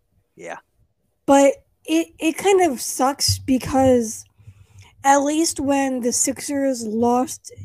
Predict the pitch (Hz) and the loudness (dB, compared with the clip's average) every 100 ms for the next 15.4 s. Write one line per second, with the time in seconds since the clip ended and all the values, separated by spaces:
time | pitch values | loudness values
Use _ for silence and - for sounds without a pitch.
0 | - 254 233 220 220 - 277 240 233 233 | -10 -6 -6 -6 -6 -6 -6 -6 -6 -4
1 | 233 226 233 - 247 233 233 233 - - | -6 -6 -10 -10 -8 -6 -8 -10 -18 -20
2 | - - - 277 247 269 233 196 254 254 | -20 -16 -4 -2 0 -2 -4 -4 -4 -2
3 | 247 - - - 196 _ - 254 370 381 | -4 -10 -20 -16 -16 _ -12 -10 -10 -16
4 | - _ _ _ - 269 269 294 285 - | -20 _ _ _ -8 -6 -6 -8 -8 -8
5 | - - - - 262 247 247 233 240 226 | -12 -20 -16 -6 -2 0 0 -2 -4 -6
6 | - 240 214 214 208 - _ _ _ _ | -4 -6 -6 -10 -10 -14 _ _ _ _
7 | _ _ - - _ - - 269 262 269 | _ _ -20 -20 _ -6 0 0 0 0
8 | 277 - 254 254 247 226 254 - _ _ | -2 -4 -4 -2 -2 -6 -10 -16 _ _
9 | _ _ _ _ _ _ _ _ _ _ | _ _ _ _ _ _ _ _ _ _
10 | _ 254 254 262 277 262 277 233 214 226 | _ -8 -6 -2 -2 0 -2 -2 -6 -4
11 | 240 247 247 - - - - - 240 233 | 0 0 -2 -6 -12 -16 -12 -6 -4 -2
12 | 220 214 202 226 _ _ _ _ _ _ | -2 -4 -8 -14 _ _ _ _ _ _
13 | _ _ _ - 240 - 277 254 247 269 | _ _ _ -8 -6 -4 -6 -6 -6 -8
14 | 254 240 233 226 226 - 247 247 220 202 | -6 -4 -4 -4 -6 -6 -6 -4 -2 -4
15 | - 214 226 233 | -4 -2 0 0